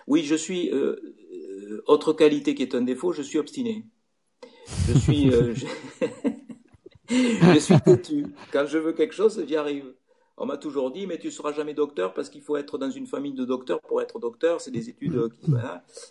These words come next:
J'ai dit, « Non, moi j'arriverai à être docteur, je serai un jour, un jour docteur. » Bon. Et voilà. Et mon obstination a fait que.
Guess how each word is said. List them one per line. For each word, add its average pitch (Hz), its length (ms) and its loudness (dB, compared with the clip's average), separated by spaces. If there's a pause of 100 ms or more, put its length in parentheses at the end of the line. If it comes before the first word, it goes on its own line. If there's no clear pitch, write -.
(120)
J'ai 110 120 -6
dit, « 156 140 -4
Non, 147 220 0
moi 117 140 -2
j'arriverai 107 400 0
à - 20 -2
être 156 180 -4
docteur, 147 360 -2
je 117 80 -16
serai - 160 -8
un 123 80 -2
jour, 127 140 -10 (340)
un 104 100 -6
jour - 180 0
docteur. » - 560 2
Bon. - 180 -6 (680)
Et - 120 0
voilà. 113 480 4
Et 107 220 -2
mon 107 160 -2
obstination 104 560 -4
a 135 80 -4
fait 139 200 -8
que. - 240 -8